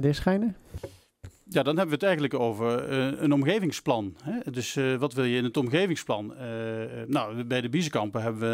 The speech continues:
Speaker 2: we een, eh, een, eh, eerste visie gemaakt van hoe willen we dat het eruit komt te zien. Nou, daar heeft u op kunnen reageren, daar heeft u uw input kunnen geven. Eh, eh, eh, ja, en vervolgens, eh, wordt dat uitgewerkt naar een stedenbouwkundig plan. Daar kunt u ook weer wat van vinden.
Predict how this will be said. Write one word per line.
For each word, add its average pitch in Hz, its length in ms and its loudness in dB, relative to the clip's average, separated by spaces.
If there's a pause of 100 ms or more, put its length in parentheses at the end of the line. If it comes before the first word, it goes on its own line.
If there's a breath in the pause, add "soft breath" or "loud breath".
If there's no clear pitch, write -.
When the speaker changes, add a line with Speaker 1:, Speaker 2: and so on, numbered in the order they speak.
Speaker 2:
we 113 120 -2
een, 117 140 -4
eh, 113 360 -2
een, 117 160 -6 (580)
eh, 147 120 -6 (120)
eerste 165 280 0
visie 180 260 0
gemaakt 165 400 0
van 110 140 -12
hoe 120 200 -4
willen 135 240 2
we 147 60 2
dat 147 180 -2
het 151 100 -4
eruit 180 280 2
komt 170 260 0
te 156 80 -2
zien. 156 200 2
Nou, 110 240 -4
daar 139 220 2
heeft 131 200 -4
u 127 60 -2
op 117 120 -4
kunnen 123 240 0
reageren, 151 520 2
daar 131 100 0
heeft 117 180 -4
u 127 60 -4 (120)
uw 151 80 2
input 190 280 -2
kunnen 160 240 2
geven. 147 340 0 (680 loud breath)
Eh, 117 580 2
eh, 117 720 -2
eh, 120 80 -2
ja, 151 160 0
en 113 80 -6
vervolgens, 135 540 2
eh, 131 180 -2
wordt 120 180 0
dat 120 120 -2
uitgewerkt 120 640 -2
naar 117 280 -2
een 120 120 -4
stedenbouwkundig 139 720 0
plan. 185 340 -2
Daar 110 180 -4
kunt 123 180 -2
u 160 80 0
ook 208 160 0
weer 190 160 0
wat 180 220 -2
van 165 220 2
vinden. 180 340 0